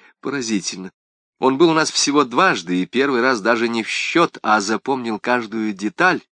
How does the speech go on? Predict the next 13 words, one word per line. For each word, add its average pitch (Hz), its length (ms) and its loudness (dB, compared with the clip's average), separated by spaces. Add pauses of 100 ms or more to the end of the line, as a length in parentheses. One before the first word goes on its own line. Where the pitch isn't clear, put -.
в - 120 -20
тех 104 260 0
двух 113 260 -4
рисунках, 135 460 -8
что - 180 -8
висят 123 340 -4
в 120 40 -12
гостиной. 104 600 -6 (320)
Сказал, 131 400 0
что 127 160 -4
они 117 100 -2
написаны 110 420 -4
смело 160 520 0